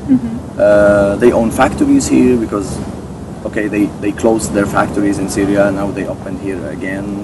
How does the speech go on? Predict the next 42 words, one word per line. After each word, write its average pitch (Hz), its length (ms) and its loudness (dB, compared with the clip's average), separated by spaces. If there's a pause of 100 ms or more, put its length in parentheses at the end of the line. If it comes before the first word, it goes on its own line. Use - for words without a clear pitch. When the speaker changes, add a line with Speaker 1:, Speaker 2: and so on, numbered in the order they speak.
(440)
Speaker 2:
in, 101 240 -2
Speaker 1:
Mm-hmm. - 220 -12
Speaker 2:
in 104 100 -8
Turkey. 120 460 -4
Their 113 160 -4
life 120 240 0
is 117 160 -4
easier 101 380 -2
also 95 280 -8
for 95 220 -6
residents 95 460 -6
and 90 120 -8
for - 160 -8
everything. 92 520 -8
The 90 100 -12
Turkish 92 300 -10
government 92 380 -10
are - 80 -8
helping 98 440 -6
them. 92 180 -10 (300)
They 110 80 0
don't 131 200 4
get 104 160 -2 (600)
a, 104 80 -2 (240)
a 104 40 2
residence 107 520 2
as 95 200 -2
mine. 98 380 0 (540)
It's - 180 -6 (580)
different 104 380 -4
residence 92 400 -8
for 92 140 -8
businessman, 92 1040 -8
for - 160 -10
something - 440 -8
like - 160 -8
this, - 180 -8
even 117 260 -2
if - 80 -8
he's 95 220 -2
from - 220 -6
Syria. - 360 -6